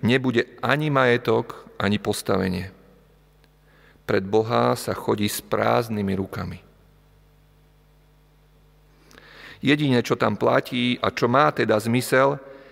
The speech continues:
vedieť už teraz, že v Bohu môžem nájsť svojho priateľa, môjho spasiteľa.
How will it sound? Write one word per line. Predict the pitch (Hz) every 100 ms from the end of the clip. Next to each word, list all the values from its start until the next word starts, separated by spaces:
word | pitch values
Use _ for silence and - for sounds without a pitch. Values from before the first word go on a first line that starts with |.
| _
vedieť | 113 127 131 123
už | - -
teraz, | 113 113 131 139 - - - _ _ _ _ _ _
že | - 101 98
v |
Bohu | 107 127 131
môžem | 120 117 117 117 104
nájsť | 104 110 107 -
svojho | - 104 98
priateľa, | - 98 101 92 87 87 117 - _ _ _ _ _ _ -
môjho | 104 101 95 95
spasiteľa. | - 98 98 98 - 85